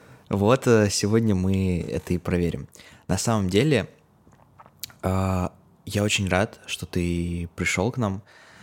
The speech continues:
а, потому что лично для меня, когда я пришел в этот вуз, ты был таким, скажем, ориентиром и примером, на который я нет-нет, да и равнялся,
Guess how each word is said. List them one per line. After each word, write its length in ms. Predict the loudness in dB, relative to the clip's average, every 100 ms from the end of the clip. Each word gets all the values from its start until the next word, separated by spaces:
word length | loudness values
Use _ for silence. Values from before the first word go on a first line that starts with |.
| -20 -8
а, 640 | -2 -2 0 -2 -2 -4 -6 -12 _ _ -10
потому 300 | -4 0 0
что 640 | -2 -2 0 0 -2 -4 -8 _ -6
лично 380 | -2 0 -2 -4
для 140 | 0
меня, 500 | 0 0 0 -2 -6 -14 -20 -20 -20 -20 _ _ _ _ _ _ -12
когда 240 | -2 2
я 60 | 2
пришел 320 | 0 0 2
в 40 | 2
этот 240 | -2 -4
вуз, 360 | -2 -2 -2 -12 _ _ _ _ _ _ _ _ _ _
ты 140 | -2
был 540 | 0 0 2 0 -2 -6 -12 _ _
таким, 320 | -10 -4 -4
скажем, 500 | -2 -4 -2 -4 -6 -6
ориентиром 800 | -4 -2 -4 -2 0 0 -2 -6 -14 -20 _ -4
и 220 | -2 -2
примером, 760 | -2 -2 0 2 2 0 -4 -10 _ _ _ _ _
на 140 | -2 0
который 320 | 2 2 2
я 160 | 2 2
нет-нет, 440 | 0 0 -2 0
да 100 | 2
и 440 | 2 2 0 -2 -2
равнялся, 680 | -2 0 2 0 -2 -6